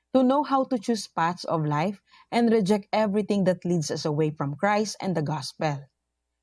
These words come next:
Panalangin ni Pope Leo, "Pangunahan nawa ng banal na espiritu ang ating mga desisyon sa buhay at matutunan nating pakinggang maigi ang boses ng Panginoon."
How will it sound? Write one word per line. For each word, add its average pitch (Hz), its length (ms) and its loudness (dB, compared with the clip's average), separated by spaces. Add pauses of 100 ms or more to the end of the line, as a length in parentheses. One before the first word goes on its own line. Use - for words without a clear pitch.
(140)
Panalangin 262 560 2
ni 269 160 -2
Pope 165 240 -4
Leo, 160 480 0 (240)
"Pangunahan 214 640 2
nawa 165 320 2
ng 160 240 -2
banal 160 240 0
na 151 160 -2
espiritu 185 560 -2
ang 170 160 -6
ating 165 320 -2
mga 160 240 -4
desisyon 208 480 -2
sa 190 160 -2
buhay 151 480 0 (400)
at 254 240 2
matutunan 262 480 2
nating 226 400 0
pakinggang 196 480 2
maigi 170 480 2
ang 214 240 0
boses 160 320 -2
ng 151 160 -4
Panginoon." 147 640 -2